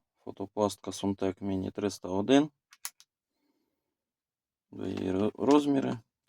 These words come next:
Така вона вміщається в ладошку. Попросили мене зняти мої настройки, як я настраюю фотопастку. Ну, включаємо тумблер.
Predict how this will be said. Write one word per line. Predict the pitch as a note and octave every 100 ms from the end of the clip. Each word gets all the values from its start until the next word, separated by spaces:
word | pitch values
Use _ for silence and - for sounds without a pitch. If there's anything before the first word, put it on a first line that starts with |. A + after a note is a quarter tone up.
| _
Така | -
вона | G2 - G2 - _ _ _ _ _ _
вміщається | F2+ - G#2 F#2+ F#2 F#2
в |
ладошку. | F#2 G2+ C3 C3+ - A#2 - _ _ _ _ _ _ _ _ _ _ _ _ _
Попросили | _ G#2+ - C3 A#2+
мене | G#2+ G#2
зняти | G#2+ A2+ B2 A2 A2 _ _ _ _ _ _ _ -
мої | - G#2
настройки, | G#2 G2 A2 A#2+ A#2
як | F#2 G2+
я | G#2
настраюю | F#2+ - G2 G#2 F#2+ F#2+
фотопастку. | - F2+ F#2+ - D#2 - - - - _ _ _ _ _ _ _ _ _ _ _ _ _ _ _ _ _ _
Ну, | - G#2+ - _ _ _
включаємо | - E2+ - F#2+ F2+
тумблер. | F2+ F#2+ F#2 F2+ -